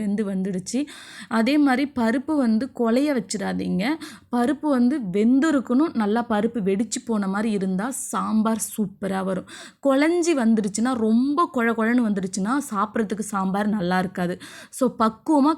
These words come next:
கரெக்டா விசில் விட்டு எடுத்துருங்க, நல்லா சூப்பரா நமக்கு ரெடி ஆயிடும் சாம்பார். அடுத்தது இதுக்கு தேவையான அளவுக்கு உப்பு போட்டு அப்படியே கரண்டியாலே நான் மசிச்சுக்கிட்டேன். ஏன்னா,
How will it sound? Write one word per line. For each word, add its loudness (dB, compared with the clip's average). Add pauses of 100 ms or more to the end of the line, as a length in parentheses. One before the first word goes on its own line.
கரெக்டா -2 (100)
விசில் 0
விட்டு -2 (120)
எடுத்துருங்க, -2 (140)
நல்லா -2 (100)
சூப்பரா -2
நமக்கு -2
ரெடி -2
ஆயிடும் -2
சாம்பார். -2 (440)
அடுத்தது 0
இதுக்கு -2 (100)
தேவையான 2
அளவுக்கு 0
உப்பு -2 (120)
போட்டு -2 (420)
அப்படியே -2
கரண்டியாலே 0
நான் 0
மசிச்சுக்கிட்டேன். -6
ஏன்னா, -2